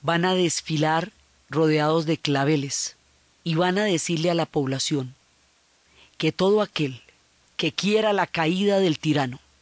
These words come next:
y que esté de acuerdo con la descolonización y la, digamos, que liberen las, los territorios en, eh,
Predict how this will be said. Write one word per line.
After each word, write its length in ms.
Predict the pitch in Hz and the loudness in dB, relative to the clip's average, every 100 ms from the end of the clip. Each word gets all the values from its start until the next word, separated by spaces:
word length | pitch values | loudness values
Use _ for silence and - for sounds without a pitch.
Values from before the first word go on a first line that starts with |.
| _ _ _ _ _ _ _ _ _ - | _ _ _ _ _ _ _ _ _ -4
y 140 | 175 | -4
que 380 | - 180 170 170 | 0 0 2 0
esté 240 | 151 185 | 0 0
de 100 | 185 | 0
acuerdo 400 | 196 - 190 165 | 0 0 -2 -2
con 160 | 180 170 | -2 -2
la 80 | 147 | 0
descolonización 960 | 143 - 160 147 143 143 - 175 165 - - - - - | -2 -2 -2 0 -2 -4 -2 0 -2 -8 -18 -20 -20 -10
y 140 | 175 175 | -4 0
la, 280 | 165 151 | 0 0
digamos, 520 | 143 151 156 165 170 - - - | -2 -2 0 0 -2 -6 -16 -8
que 140 | - 160 | -4 -2
liberen 480 | 147 190 202 208 | 0 0 0 0
las, 360 | 196 170 151 - - - - - | 0 0 -2 -6 -10 -20 -18 -6
los 180 | 170 - | -4 -2
territorios 720 | 170 165 - 185 190 190 - | -2 0 0 0 0 0 -2
en, 260 | 175 170 156 | -2 0 0
eh, 300 | 151 143 | 0 -2